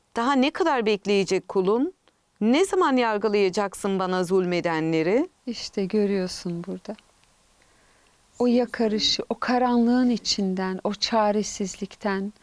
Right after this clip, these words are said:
Speaker 2: e, burada zaten o kadar derin acılar çektiğini görüyoruz ki. Diyorum ki izleyicilerimize, eğer onlar da böyle derin acılar çektilerse,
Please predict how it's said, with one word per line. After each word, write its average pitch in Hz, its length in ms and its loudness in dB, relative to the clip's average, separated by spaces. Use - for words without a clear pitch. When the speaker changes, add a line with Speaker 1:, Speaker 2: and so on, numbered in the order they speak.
Speaker 2:
e, 208 180 -4
burada 240 260 0
zaten 269 460 -2
o - 60 -4
kadar 254 420 -2
derin 240 360 4
acılar 220 520 -2
çektiğini 226 580 0
görüyoruz 247 640 2
ki. 226 220 -6
Diyorum 330 260 2
ki - 120 -2
izleyicilerimize, 208 1080 -2
eğer 202 340 -2
onlar 233 440 2
da 302 120 0
böyle 208 320 2
derin 196 240 0
acılar 190 460 -2
çektilerse, 202 960 -8